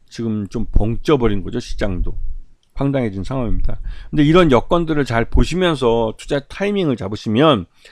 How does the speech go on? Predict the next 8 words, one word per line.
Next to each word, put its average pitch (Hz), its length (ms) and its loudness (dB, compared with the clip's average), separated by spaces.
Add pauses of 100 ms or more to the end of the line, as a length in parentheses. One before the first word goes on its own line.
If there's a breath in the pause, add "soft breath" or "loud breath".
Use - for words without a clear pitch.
(140 soft breath)
나름대로 123 880 0
또 113 80 -10
좋은 127 360 4
기회를 135 520 4 (180)
잡을 107 220 -4
수도 - 180 -12
있는 101 240 -2
것이죠. 110 500 -6